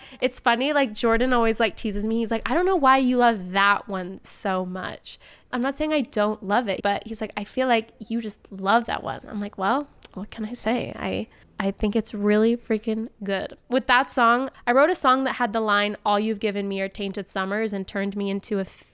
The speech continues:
no, "All you've given me are fading," no, wait, what was it? Oh, okay, <laughs> hold on. The line was, "All you've given me are tainted summers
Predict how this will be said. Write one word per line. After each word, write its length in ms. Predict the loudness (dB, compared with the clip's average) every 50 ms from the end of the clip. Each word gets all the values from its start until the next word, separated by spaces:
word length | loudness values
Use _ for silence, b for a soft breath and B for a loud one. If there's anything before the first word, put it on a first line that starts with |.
| _ 0
no, 340 | 2 4 4 4 4 0 -6 B B B B
"All 120 | 2 4 4
you've 160 | 4 4 4
given 240 | 2 2 2 2 0
me 120 | 2 2 0
are 100 | 0 -2
fading," 420 | -2 0 0 2 2 0 -2 -4 -6 -8 -6
no, 180 | -4 -4 -2
wait, 240 | -2 -4 -4 -6 -8 -6
what 180 | -2 -2 0 2
was 180 | 0 0 2
it? 220 | 2 2 2 0 -2 _ _ _ _ _ _ _ _ 2 4
Oh, 280 | 6 6 4 2 0 -6 _ _ -2
okay, 280 | 0 2 2 0 0 -4
<laughs> 100 | -2 0
hold 140 | 2 2 2
on. 100 | 2 -2 -4 B B B -8 B
The 80 | 4 4
line 380 | 6 8 6 6 6 4 2
was, 200 | 2 2 2 0 0 2
"All 140 | 2 4 4
you've 220 | 2 0 -2 0
given 260 | 0 0 0 0 -2
me 300 | -2 -2 -2 -2 -4 -6 -4 -4
are 100 | -4 -4
tainted 440 | -4 -4 -4 -4 -4 -2 -4 -6 -6
summers 480 | -4 -2 -2 -2 -2 -2 -4 -4 -6